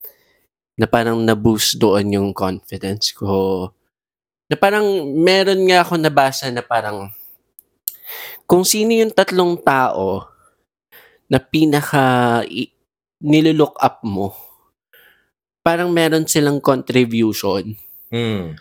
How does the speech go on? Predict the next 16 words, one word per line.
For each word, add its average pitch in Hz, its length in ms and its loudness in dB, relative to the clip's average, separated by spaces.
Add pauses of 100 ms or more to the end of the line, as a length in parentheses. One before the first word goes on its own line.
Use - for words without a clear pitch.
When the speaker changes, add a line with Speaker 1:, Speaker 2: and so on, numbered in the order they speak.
(140)
Speaker 1:
kung 165 160 2
anong 156 320 0
personality 117 720 -2
mo 73 160 -14
ngayon. 50 320 -20 (400)
Speaker 2:
Okay. 95 960 -6 (400)
Speaker 1:
Let's 131 160 0
say, 156 80 0
for 147 160 -2
example, 117 800 -4 (480)
ikaw, 120 640 -2 (1000)
ah, 101 720 0
ano 110 240 0
ka, 107 200 0 (120)
ah, 92 340 -2
parang 92 540 -4